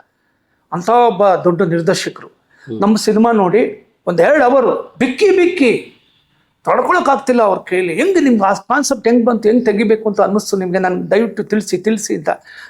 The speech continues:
Speaker 1: "ಇಲ್ಲ ಸರ್, ಈ ತರ ಅನ್ಕೊಂಡೆ." ವಿತೌಟ್ ಡೈಲಾಗ್ ಸೀನ್ ಹೇಳಕ್ಕೆ ಪ್ರಯತ್ನ ಪಟ್ಟೆ ಸರ್ ನಾನು ಹೇಳೋದಕ್ಕೆ. ನಂಗೆ ಹಿಂಗಿದೆ, "ಗುಡ್, ಗುಡ್, ತುಂಬಾ ಚೆನ್ನಾಗ್ ಮಾಡಿದೀರಾ" ಅಂತೇಳಿ ಅಷ್ಟು ಪ್ರೀತಿ ನನ್ನ ಕಂಡ್ರೆ. ಆಮೇಲೆ ಉಪೇಶ್ ಸರ್ ಕಂಡ್ರೆ ಅವ್ರಿಗೆ ತುಂಬಾ ಪ್ರೀತಿ ಸರ್.
Speaker 2: ಹ್ಮ್.
Speaker 1: ಆ ಒಂದು ಇದರಲ್ಲಿ, ಆ, ಸುದೀಪ್ ಅವ್ರಿಗೆ ಹೇಳಿದ್ದೆ ದೇಸಾಯಿ ಸರ್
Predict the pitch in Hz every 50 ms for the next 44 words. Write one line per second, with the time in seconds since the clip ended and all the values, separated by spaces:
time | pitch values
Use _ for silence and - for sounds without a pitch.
0 | _ - 196 196 190 - 202 180 160 - 170 170 165 160 160 156 185 175 170 175
1 | 156 165 - 214 220 214 170 196 190 180 - 196 190 - 196 - - - - -
2 | _ - - - 240 240 226 220 190 185 190 185 180 - 180 - 185 196 202 196
3 | - 180 - 156 - - 156 156 - 175 147 147 139 139 151 151 156 143 156 143
4 | - 196 214 - - - - - - - 190 180 175 165 170 170 165 160 170 -
5 | 226 214 - - 196 190 151 - - 175 202 226 226 - 208 208 202 190 185 180
6 | 180 185 180 170 165 165 160 - 226 - - - - - - _ _ _ _ -
7 | 427 403 403 381 - - - - 311 285 220 247 254 233 214 202 196 196 - 190
8 | 180 180 185 170 - - _ _ _ _ _ _ _ _ - 285 277 262 262 277
9 | 262 - 262 240 - 233 233 247 247 220 190 175 160 - 190 202 226 220 214 -
10 | 165 151 - - - - - - - 143 135 127 117 117 - _ _ _ _ _
11 | 254 294 320 339 349 339 330 302 302 285 226 262 240 247 247 277 294 294 269 247
12 | 214 196 180 170 165 165 156 - - - - _ _ _ _ _ _ _ _ _
13 | _ 170 160 151 _ _ _ _ _ _ _ - 175 196 185 170 165 185 175 -
14 | - 262 240 311 302 - 294 277 214 226 233 233 233 233 294 294 202 196 170 -
15 | 180 170 147 - 156 -